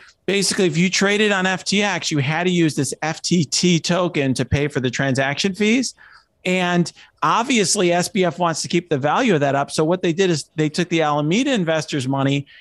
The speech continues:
and poured that <laughs> into F T T to prop up the price of that. Uh, so it really looks like he defrauded both of them at once. And we are talking here, Josh, like,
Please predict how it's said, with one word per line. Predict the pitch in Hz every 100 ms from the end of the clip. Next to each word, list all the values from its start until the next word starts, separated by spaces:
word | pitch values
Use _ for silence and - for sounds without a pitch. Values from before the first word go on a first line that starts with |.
| - -
and | 165 160 151 131
poured | - 190 247 208
that | 196 175
<laughs> | 175
into | 127 - 196 -
F | 170 -
T | - 170 165
T | - 226 180 165 - -
to | -
prop | - 165 - 185 180
up | 160 -
the | 147
price | 160 160 147
of | 127
that. | 156 156 117 - - - _ -
Uh, | 160
so | 185 175
it |
really | 175 254 254
looks | 202 180
like | 175
he | 151
defrauded | 147 131 165 156 127
both | 151 170
of | 156
them | 147
at | 135
once. | 139 131
And | 165
we | 233
are | 214
talking | - 165 196 180
here, | 135 127
Josh, | 120 123
like, | -